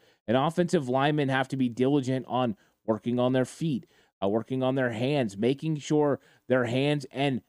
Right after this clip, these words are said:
feet move in unison. It's about balance. It's about technique. It's about skill. It's also about knowing your opponent. And that was one of the things Spencer Burford had to learn in year one.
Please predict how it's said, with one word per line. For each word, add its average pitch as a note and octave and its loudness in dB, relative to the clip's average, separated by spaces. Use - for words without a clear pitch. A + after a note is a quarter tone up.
feet D3+ -4
move C#3+ 2
in C3 0
unison. A#2 0
It's - -4
about B2+ 0
balance. C3+ 0
It's G2+ -12
about B2 0
technique. C3+ -2
It's A#2 0
about B2 0
skill. D3+ 0
It's - -6
also A3 4
about D#3+ 2
knowing C#3+ 2
your C#3 2
opponent. D#3+ 0
And C#3 2
that G3 2
was A3+ 2
one F3 2
of F3 0
the E3+ 4
things D#3 0
Spencer D#3 0
Burford C3+ 0
had A2+ 0
to C#3 0
learn A2+ 0
in A#2 -2
year G2+ 0
one. C#3 0